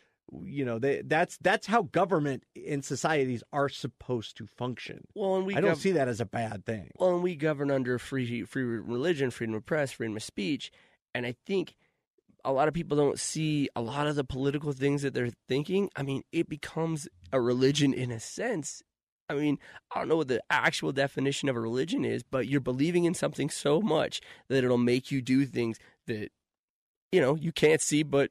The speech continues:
Speaker 2: know, you know to be true.
Speaker 1: I think you just hit the nail on the head. I th-, I think you just, you just pinned it, like, right there.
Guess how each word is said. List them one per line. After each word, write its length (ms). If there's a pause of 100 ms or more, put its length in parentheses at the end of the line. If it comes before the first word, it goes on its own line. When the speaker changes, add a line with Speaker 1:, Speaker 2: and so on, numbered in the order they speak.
(140)
Speaker 2:
know, 360
you 340
know 200
to 80
be 100
true. 380
Speaker 1:
I 160
think 240
you 80
just 220
hit 140
the 60
nail 260
on 120
the 80
head. 300 (560)
I 160
th-, 240
I 160
think 340
you 240
just, 400 (260)
you 440
just 420
pinned 220
it, 120 (320)
like, 300
right 320
there. 260